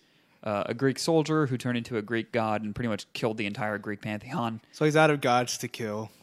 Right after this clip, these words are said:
Speaker 1: Yeah, so he moves on to a new one. He's now in Norse mythology, so we've got Thor and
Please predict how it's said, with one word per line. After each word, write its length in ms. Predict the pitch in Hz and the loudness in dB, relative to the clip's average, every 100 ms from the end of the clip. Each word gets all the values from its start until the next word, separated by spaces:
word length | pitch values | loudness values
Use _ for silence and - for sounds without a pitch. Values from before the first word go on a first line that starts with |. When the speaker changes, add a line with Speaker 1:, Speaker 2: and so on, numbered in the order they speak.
| _ _ _ _ - | _ _ _ _ -6
Speaker 1:
Yeah, 240 | 170 165 | 6 6
so 180 | - 139 | 8 6
he 100 | 127 | 4
moves 180 | 131 120 | 2 0
on 140 | 117 | -2
to 100 | 117 | -2
a 40 | 117 | -2
new 140 | 113 | 0
one. 240 | 98 95 - | -2 -4 -6
He's 260 | 123 123 | -6 -4
now 200 | 117 117 113 | -2 0 -2
in 120 | 110 | -2
Norse 280 | 113 113 110 | 0 0 -2
mythology, 560 | 101 104 101 98 101 | -4 -2 -2 -4 -6
so 140 | 101 98 | -4 -6
we've 120 | 98 | -4
got 180 | 95 - | -6 -4
Thor 320 | 110 104 104 | -4 -2 -4
and 120 | 98 | -6